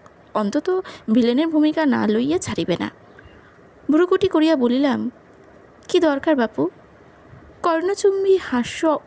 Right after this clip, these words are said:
অষ্টরোধ প্রসারিত করিয়া লোকটি বলিল, "আজ্ঞে বাবু, আমি যুধিষ্ঠির দাস।"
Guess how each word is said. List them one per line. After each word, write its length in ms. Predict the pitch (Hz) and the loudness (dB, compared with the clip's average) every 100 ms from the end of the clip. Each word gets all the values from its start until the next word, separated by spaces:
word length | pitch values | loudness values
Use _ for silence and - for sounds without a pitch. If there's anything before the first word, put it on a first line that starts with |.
| - | -8
অষ্টরোধ 580 | 226 220 - 330 320 320 - - - - | -6 -6 -6 -4 -2 -4 -8 -20 -12 -2
প্রসারিত 480 | 269 - 339 330 | -2 0 -2 -2
করিয়া 500 | 339 285 262 311 262 - | -2 0 0 0 -2 -2
লোকটি 400 | 247 247 240 - | 0 0 0 -4
বলিল, 360 | 220 - 101 - - - - - - - - | -4 -4 -6 -6 -10 -20 -20 -20 -20 -14 -6
"আজ্ঞে 300 | 262 269 339 | -4 0 2
বাবু, 420 | 311 277 302 - - - | 2 0 -2 -2 -8 -4
আমি 180 | 254 269 | 2 2
যুধিষ্ঠির 640 | 262 254 285 - 254 202 | 2 0 0 -2 -4 -2
দাস।" 400 | - - 208 - | -4 -4 -4 -6